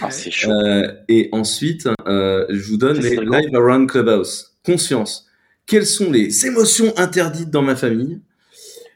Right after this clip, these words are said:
Speaker 3: Euh, five way to optimize your time in, euh, twenty twenty-three.
Speaker 2: Mais je pense que
Speaker 3: Euh,
Speaker 2: Clubhouse est prêt à, est prêt à
Speaker 3: analysis of
Speaker 2: fusionner
Speaker 3: Juba
Speaker 2: avec
Speaker 3: Myers
Speaker 2: LinkedIn.
Speaker 3: pitch part two.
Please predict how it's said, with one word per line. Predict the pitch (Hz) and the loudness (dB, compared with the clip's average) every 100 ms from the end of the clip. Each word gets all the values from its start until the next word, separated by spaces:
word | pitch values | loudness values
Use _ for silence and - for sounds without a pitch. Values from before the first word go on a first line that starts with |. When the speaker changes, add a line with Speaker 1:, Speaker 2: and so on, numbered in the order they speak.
| _ _ - | _ _ 0
Speaker 3:
Euh, | 120 117 117 110 - - - - - - | 2 4 4 2 -4 -6 -4 -2 -2 0
five | 190 190 165 | 2 2 4
way | 190 | 2
to | 185 147 | 2 2
optimize | 160 156 165 160 147 | 2 0 0 0 0
your | 135 | -2
time | 135 156 151 135 123 | 0 0 2 2 0
in, | 120 117 | 0 2
euh, | 107 104 104 | 4 4 2
twenty | 101 135 135 | 0 -2 -2
twenty-three. | 135 127 127 120 123 147 254 - _ _ | -2 -4 -4 -2 0 0 -4 -10 _ _
Speaker 2:
Mais | 165 | -6
je | 165 | -4
pense | 254 | -4
que | - - | -6 -2
Speaker 3:
Euh, | - | 0
Speaker 2:
Clubhouse | 101 - | 0 -2
est | 170 | -6
prêt | - 208 | -2 -2
à, | 165 | -2
est | 151 | -2
prêt | 143 | 0
à | 170 | 2
Speaker 3:
analysis | 175 160 190 190 | 4 2 0 2
of | 147 | 2
Speaker 2:
fusionner | 175 190 | 2 2
Speaker 3:
Juba | 175 170 | 4 4
Speaker 2:
avec | 160 | 4
Speaker 3:
Myers | 156 156 | 4 6
Speaker 2:
LinkedIn. | 160 160 - | 4 2 -6
Speaker 3:
pitch | 165 165 - | -4 -4 -2
part | 165 151 - | -2 -2 -6
two. | - 170 | -2 -2